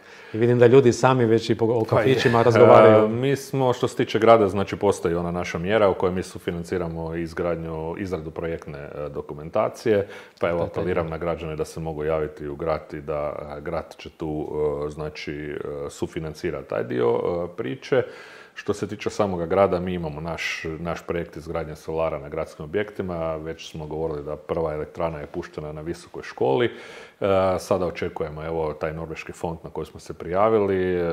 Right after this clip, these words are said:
Speaker 2: rezultate i izgradnju u, u, e, sljedećem periodu ostalih, e, devet, e, elektrana. A ostalo je ipak, e, su nekakve investicije koje su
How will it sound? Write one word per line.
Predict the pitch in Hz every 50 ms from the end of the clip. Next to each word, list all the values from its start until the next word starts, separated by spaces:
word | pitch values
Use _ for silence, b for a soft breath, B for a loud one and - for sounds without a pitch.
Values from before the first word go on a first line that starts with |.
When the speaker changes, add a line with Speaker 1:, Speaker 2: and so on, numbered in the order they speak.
| 82 80
Speaker 2:
rezultate | 82 82 80 82 80 - - 92 98 101 - - - 98 95 95 95
i | 92 87 85 90 87
izgradnju | 85 82 80 80 85 85 82 78 80 78 78
u, | 78 78 80 - -
u, | 87 87 87 87 - - 80 80 80
e, | 80
sljedećem | - - 95 87 85 82 - - 78 78
periodu | - 85 82 85 82 80 78 82 80 -
ostalih, | 80 82 82 - - - 78 78 78 - - -
e, | 87 78 76 76 73 73
devet, | 73 71 87 82 80 73 - - - -
e, | 78 73 78 - - 80
elektrana. | 76 76 76 - - 76 71 69 69 67 - B B B B B B B B B B 165 B B _ _
A | - 85 87 - - -
ostalo | 120 117 110 226 - - 113 104 101 98
je | 92 92
ipak, | 92 92 - 87 - - - -
e, | - 90 87 87 85 85 85 82 82 78
su | - - -
nekakve | 85 85 - - - - 80
investicije | 78 78 - - - 98 92 - - 90 80 -
koje | - 82 80 78
su | 76 - - - - 78 76 78 73 71 73 82 87